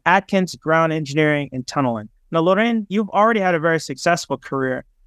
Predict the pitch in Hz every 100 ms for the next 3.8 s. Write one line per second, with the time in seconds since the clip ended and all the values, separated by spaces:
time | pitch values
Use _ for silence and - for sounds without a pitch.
0 | _ 165 190 226 285 - 190 202 202 170
1 | - 160 156 147 135 165 156 160 277 311
2 | 277 214 214 - 208 - 220 220 214 -
3 | 156 151 185 196 185 - 185 175